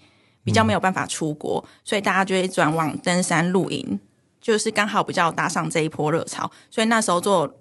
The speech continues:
Speaker 1: 登山的频道都蛮多人看的这样子。
Speaker 2: 那你在转频道的部分的过程中，有多少是你过往的粉丝跟随着你？因为你从部落格转到Y T
Speaker 1: 嗯。
Speaker 2: 嘛。
Speaker 1: 我觉得好像完全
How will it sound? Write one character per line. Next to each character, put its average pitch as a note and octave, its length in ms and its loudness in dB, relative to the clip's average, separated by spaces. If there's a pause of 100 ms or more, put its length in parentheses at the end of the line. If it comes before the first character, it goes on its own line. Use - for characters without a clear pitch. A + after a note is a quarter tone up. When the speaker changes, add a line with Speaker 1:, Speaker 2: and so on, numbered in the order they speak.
(120)
Speaker 1:
登 F#3 180 0
山 F3+ 280 0
的 C#3+ 240 2
频 - 240 -4
道 E3+ 120 2
都 D#3+ 120 -2
蛮 D#3 180 -2
多 B2+ 100 -4
人 G#2 120 -6
看 - 280 -10
的 - 220 -12
这 - 80 -18
样 - 160 -12
子。 - 180 -20
Speaker 2:
那 E3 120 4
你 D3 120 6
在 A2 140 6
转 D#2 380 0
频 E2+ 200 0
道 G2+ 160 6
的 F2 140 4
部 G2+ 160 0
分 F2+ 220 2
的 E2 60 0
过 F#2 200 0
程 D#2+ 180 -2
中， E2 320 2 (400)
有 G2+ 100 2
多 B2+ 200 4
少 F#2+ 200 2
是 A2 160 0
你 F2 120 2
过 G#2 180 4
往 D2+ 220 0
的 D#2+ 80 -4
粉 D#2 200 0
丝 - 180 -2
跟 F2+ 180 2
随 D#2+ 160 0
着 D2 140 -4
你？ C#2 120 -2
因 F#2+ 140 4
为 G2+ 60 6
你 F#2+ 120 4
从 D#2+ 240 0
部 G2+ 140 -2
落 F2 140 4
格 D#2+ 160 0
转 E2 180 -2
到 E2 160 2
Y D#2+ 160 2
T - 120 -6
Speaker 1:
嗯。 - 20 2
Speaker 2:
嘛。 G#3+ 60 6
Speaker 1:
我 G#3+ 60 6
觉 B3 180 2
得 D4+ 80 0
好 - 200 2
像 D#4 220 0
完 G3 220 6
全 G#3+ 500 0